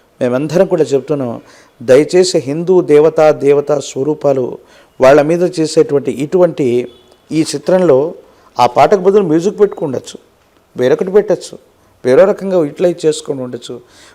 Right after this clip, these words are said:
పర్టికులర్గా మహిషాసుర మర్దిని స్తోత్రాన్ని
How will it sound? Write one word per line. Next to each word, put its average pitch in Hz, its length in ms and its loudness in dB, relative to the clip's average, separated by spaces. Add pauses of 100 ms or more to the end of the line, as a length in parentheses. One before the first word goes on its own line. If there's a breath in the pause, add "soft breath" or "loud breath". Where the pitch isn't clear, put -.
(140 soft breath)
పర్టికులర్గా 151 640 2 (520 soft breath)
మహిషాసుర 180 840 2
మర్దిని 160 500 -4
స్తోత్రాన్ని 143 800 -6